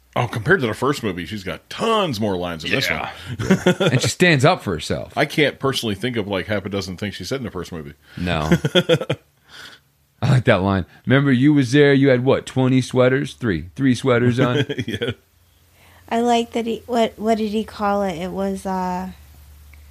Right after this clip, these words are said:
Speaker 3: her shyness. It was, uh,
Speaker 2: Disease called shyness.
Speaker 3: Yeah, I
Speaker 2: <laughs>
Speaker 3: liked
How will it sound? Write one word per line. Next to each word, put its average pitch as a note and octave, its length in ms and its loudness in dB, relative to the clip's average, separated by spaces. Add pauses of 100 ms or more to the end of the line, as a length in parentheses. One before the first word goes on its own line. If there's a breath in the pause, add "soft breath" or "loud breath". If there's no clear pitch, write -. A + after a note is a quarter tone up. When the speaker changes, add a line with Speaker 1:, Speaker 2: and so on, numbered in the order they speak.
(120)
Speaker 3:
her G#3 120 -2
shyness. G3 800 0
It C#3+ 160 -4
was, F#3 260 -8
uh, F3 380 -6
Speaker 2:
Disease G2+ 720 2
called E2+ 320 2
shyness. F#2 880 -2
Speaker 3:
Yeah, D3+ 480 4
I - 20 4
Speaker 2:
<laughs> - 20 6
Speaker 3:
liked F3 120 2